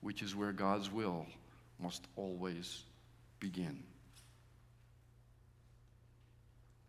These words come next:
Lord, are you at this time going to restore the kingdom to Israel?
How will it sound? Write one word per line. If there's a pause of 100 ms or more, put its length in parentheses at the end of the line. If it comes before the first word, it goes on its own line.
(1500)
Lord,
are
you
at
this
time
going
to
restore
the
kingdom
to
Israel?